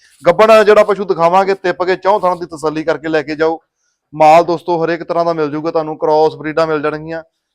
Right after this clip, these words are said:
ਐਚ ਐਫ ਬਰੀਡ ਦੇ ਵਿੱਚ ਕੁਝ ਜਰਸੀ ਕ੍ਰਾਸ ਅੰਗ ਵੇਖਣ ਦੇ ਵਿੱਚ ਨਜ਼ਰ ਆਉਣਗੇ। ਤਰੀਕ ਅੱਜ ਤੇਰਾਂ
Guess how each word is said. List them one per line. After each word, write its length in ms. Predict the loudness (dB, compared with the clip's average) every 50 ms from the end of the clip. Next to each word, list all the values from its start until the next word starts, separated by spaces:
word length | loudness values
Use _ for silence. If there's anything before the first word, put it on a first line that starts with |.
| _ -2
ਐਚ 260 | -2 -2 -2 -2 -4
ਐਫ 80 | -4
ਬਰੀਡ 300 | -4 -4 -6 -6 -6 -6
ਦੇ 140 | -4 -6 -4
ਵਿੱਚ 220 | -2 -2 -4 -4 -6
ਕੁਝ 220 | -6 -6 -6 -6
ਜਰਸੀ 420 | -4 -6 -6 -6 -6 -8 -14 -12
ਕ੍ਰਾਸ 300 | -8 -4 -4 -4 -4 -4 -6 -8 -8 -10 _ _ _ _ _ -4
ਅੰਗ 200 | -2 -2 0 0
ਵੇਖਣ 320 | -2 -2 -4 -6 -6 -8 -6
ਦੇ 80 | -4
ਵਿੱਚ 180 | -4 -4 -4 -4
ਨਜ਼ਰ 260 | -6 -6 -4 -4 -4
ਆਉਣਗੇ। 280 | -4 -6 -8 -8 -12 -12
ਤਰੀਕ 420 | -12 -10 -10 -8 -8 -4 -2 -2
ਅੱਜ 140 | -2 0 0 -2 -2 -4 -6 _ _ _ _ _ -4 0
ਤੇਰਾਂ 340 | 2 2 4 4 4 2